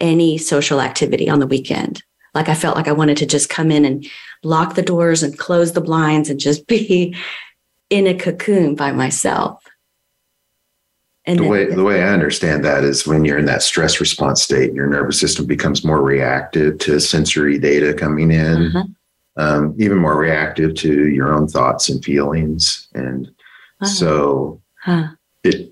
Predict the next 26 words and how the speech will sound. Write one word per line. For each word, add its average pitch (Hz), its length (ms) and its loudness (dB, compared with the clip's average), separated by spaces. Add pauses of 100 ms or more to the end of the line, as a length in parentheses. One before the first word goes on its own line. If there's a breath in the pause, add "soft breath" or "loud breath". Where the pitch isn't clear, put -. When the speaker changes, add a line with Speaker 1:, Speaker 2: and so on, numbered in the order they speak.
Speaker 2:
it - 220 0
can 90 420 0
be 76 160 0
more 73 280 0
exhausting 69 1080 -2
to 71 240 -2
deal 73 380 0
with 69 360 0
the 76 100 0
level 69 340 2
of 69 60 0
stressors 69 540 -2
that 64 260 0 (600)
in, - 320 -4
in 73 120 -2
a, 60 100 -4 (300)
you - 80 -8
know, 62 120 -4
more 69 200 2
relaxed 62 580 0
state 65 320 0
wouldn't 67 360 -2 (100)
maybe 67 360 0
overwhelm 64 560 -2
you - 200 -10
like - 140 -20